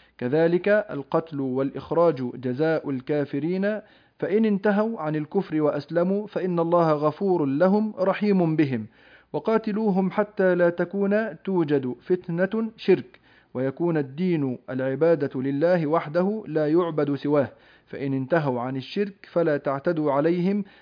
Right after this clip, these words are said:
دل على هذا: "فلا عدوان"، اعتداء، اعتداء بقتل أو غيره، "إلا على الظالمين،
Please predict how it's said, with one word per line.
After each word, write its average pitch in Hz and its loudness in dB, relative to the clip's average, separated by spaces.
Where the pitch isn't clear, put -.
دل 156 2
على 143 0
هذا: 185 2
"فلا 175 2
عدوان"، 151 0
اعتداء، 156 -2
اعتداء 147 2
بقتل 151 -2
أو 143 -2
غيره، 190 0
"إلا 170 2
على 165 2
الظالمين، 160 0